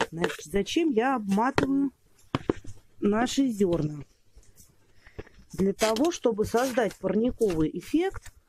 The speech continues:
и временно лишь сохранить влагу внутри нашего лотка. А, не нужно навсегда, конечно, будет эту пленку оставлять. Мы ее потом снимем, когда проклюнутся первые наши росточки.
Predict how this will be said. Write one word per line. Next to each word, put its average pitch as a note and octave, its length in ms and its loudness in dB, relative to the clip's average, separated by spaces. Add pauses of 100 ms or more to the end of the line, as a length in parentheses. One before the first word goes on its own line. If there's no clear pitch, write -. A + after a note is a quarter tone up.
(840)
и G#3 120 2
временно C4 540 2
лишь G#3 400 0 (160)
сохранить G#3 560 0
влагу G#3+ 460 0
внутри F3 440 0
нашего A#3+ 520 -2 (200)
лотка. E3+ 640 0 (1040)
А, F#3+ 280 2
не A#3 160 2
нужно F3+ 360 2
навсегда, E3+ 440 0
конечно, D#3+ 400 2
будет D3+ 240 -2
эту E3 180 0
пленку D#3+ 340 0
оставлять. G#3 640 -2
Мы G3 140 -2
ее F3 120 -4
потом F3 360 -2
снимем, E3+ 500 -2 (160)
когда G#3+ 300 0
проклюнутся A3+ 720 0
первые G#3+ 320 2
наши G#3 300 2
росточки. G#3 720 -2